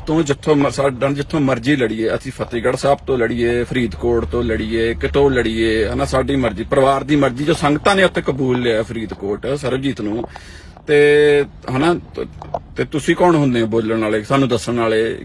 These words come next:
ਕਿ ਕਿੱਥੋਂ ਲੜਿਆ ਜਾਵੇ, ਕਿੱਥੋਂ ਨਹੀਂ ਲੜਿਆ ਜਾਵੇ? ਅਸੀਂ ਜਿੱਥੋਂ ਮਰਜ਼ੀ ਲੜੀਏ, ਅਕਾਲੀ ਦਲ ਬਾਦਲ ਨੇ ਤਾਂ ਸਾਡਾ ਵਿਰੋਧ ਹੀ ਕਰਨਾ ਹੈ, ਹਨਾ। ਤੁਸੀਂ ਦਿੱਲੀ ਨੂੰ ਖੁਸ਼ ਕਰਨ ਲਈ, ਸਿਰਫ ਤੇ ਸਿਰਫ ਦਿੱਲੀ ਨੂੰ ਖੁਸ਼ ਕਰਨ ਲਈ ਤੁਸੀਂ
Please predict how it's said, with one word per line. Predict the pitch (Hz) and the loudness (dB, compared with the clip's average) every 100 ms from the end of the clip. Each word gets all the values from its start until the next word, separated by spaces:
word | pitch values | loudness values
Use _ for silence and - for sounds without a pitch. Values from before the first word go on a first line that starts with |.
| - | -6
ਕਿ | 120 113 110 - | -2 -2 -4 -2
ਕਿੱਥੋਂ | 143 - 139 | -2 0 0
ਲੜਿਆ | 123 117 117 | 0 0 0
ਜਾਵੇ, | 117 113 120 | 0 0 -2
ਕਿੱਥੋਂ | 117 - 110 | -6 -6 -6
ਨਹੀਂ | 95 | -4
ਲੜਿਆ | 104 95 | -4 -2
ਜਾਵੇ? | 95 95 - 208 233 - 220 | -2 0 2 2 0 2 2
ਅਸੀਂ | 254 | 2
ਜਿੱਥੋਂ | 220 - 240 | 2 4 6
ਮਰਜ਼ੀ | 226 202 | 4 4
ਲੜੀਏ, | 220 175 160 190 214 - - - | 2 4 4 2 0 -8 -12 -6
ਅਕਾਲੀ | - 196 202 220 | 2 4 4 4
ਦਲ | 214 208 | 4 6
ਬਾਦਲ | 170 175 202 | 4 2 0
ਨੇ | 214 | 0
ਤਾਂ | 220 | 2
ਸਾਡਾ | 214 | 2
ਵਿਰੋਧ | 196 208 277 | 6 8 8
ਹੀ | 269 | 4
ਕਰਨਾ | 175 117 95 | 2 0 -8
ਹੈ, | - - - - _ _ _ - 139 | -14 -20 -20 -20 _ _ _ -6 0
ਹਨਾ। | 196 - - | 0 -2 -8
ਤੁਸੀਂ | 180 190 - 160 131 | -6 -6 -6 -8 -4
ਦਿੱਲੀ | 135 175 220 | 0 2 2
ਨੂੰ | 214 | 0
ਖੁਸ਼ | - 185 - | 0 0 0
ਕਰਨ | 175 147 139 120 | -2 -2 -2 0
ਲਈ, | 120 127 147 151 - - _ | 0 0 -2 -4 -10 -20 _
ਸਿਰਫ | - 196 196 | 2 2 2
ਤੇ | 190 | -2
ਸਿਰਫ | 190 | -2
ਦਿੱਲੀ | 165 151 170 190 | 0 2 4 4
ਨੂੰ | 180 | 2
ਖੁਸ਼ | 160 143 | 0 0
ਕਰਨ | 147 120 113 | 0 0 0
ਲਈ | 104 110 110 135 - | -2 -2 -2 -4 -8
ਤੁਸੀਂ | 131 131 135 131 | -8 -4 -4 -6